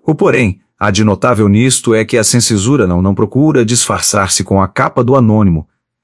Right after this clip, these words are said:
ao passo que o elogio tem pejo, tem vergonha de aparecer em público com o seu verdadeiro nome.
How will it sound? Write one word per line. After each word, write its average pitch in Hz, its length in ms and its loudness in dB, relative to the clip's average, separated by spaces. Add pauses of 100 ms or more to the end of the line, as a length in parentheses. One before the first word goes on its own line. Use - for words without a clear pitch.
(140)
ao 123 140 0
passo 135 420 0
que 139 80 -2
o 131 60 2
elogio 120 400 2
tem 120 200 0
pejo, 104 480 0 (280)
tem 143 140 2
vergonha 127 440 2
de 101 100 2
aparecer 110 500 0
em 113 120 2
público 131 500 -2
com 123 160 0
o 110 60 2
seu 131 240 0
verdadeiro 110 580 2
nome. 85 420 0